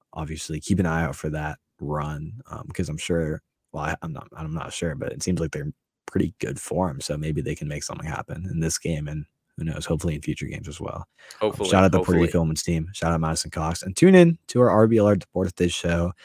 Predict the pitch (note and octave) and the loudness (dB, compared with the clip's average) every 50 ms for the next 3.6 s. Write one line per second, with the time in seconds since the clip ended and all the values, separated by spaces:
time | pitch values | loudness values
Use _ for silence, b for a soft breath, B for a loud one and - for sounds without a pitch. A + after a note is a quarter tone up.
0 | B B B - F2 E2 F2 F2 F#2+ G2 G#2 G#2 G2 F#2 F#2+ F2+ E2 - F#2 F2+ | B B B -8 -6 -2 2 6 8 10 10 10 8 8 6 4 2 2 0 0
1 | F2 D#2+ E2+ E2 - - E2 D#2+ D#2 - E2 D#2+ E2 D#2+ E2 D#2+ D#2+ D#2 E2+ E2+ | 2 2 2 2 2 0 -2 -2 -2 0 0 0 0 0 0 -2 -2 -2 -6 -8
2 | _ - - - - E2+ F2 F2 E2+ E2 D#2+ D#2+ D#2 D#2+ D#2 - - E2+ D#2+ E2+ | _ -16 -14 -8 -6 -4 -2 -2 -2 -2 -2 -4 -4 -4 -6 -4 -6 -6 -4 -4
3 | E2 D#2+ D#2+ D#2+ - - - E2 E2 D#2 D#2 D#2 | -4 -6 -6 -8 -10 -12 -12 -10 -8 -8 -8 -10